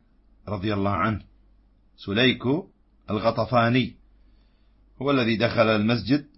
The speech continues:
والنبي صل-، صلى الله عليه وسلم يخطب يوم الجمعة، فجلس، والنبي صلى الله عليه وسلم قال: "صليت؟"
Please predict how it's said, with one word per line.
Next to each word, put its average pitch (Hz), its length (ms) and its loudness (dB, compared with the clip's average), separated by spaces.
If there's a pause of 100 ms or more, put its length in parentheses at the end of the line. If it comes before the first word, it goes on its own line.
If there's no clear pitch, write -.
(920)
والنبي 113 500 -4
صل-، 98 320 -6
صلى 117 260 -6
الله 113 420 2
عليه 104 120 -4
وسلم 107 380 -4
يخطب 156 460 -2 (720)
يوم 127 220 -2
الجمعة، 101 460 -4 (1080)
فجلس، 123 500 0 (1120)
والنبي 110 480 -2
صلى - 100 -6
الله 104 180 -2
عليه 123 100 -8
وسلم 117 240 -4
قال: 113 260 -2
"صليت؟" 139 500 0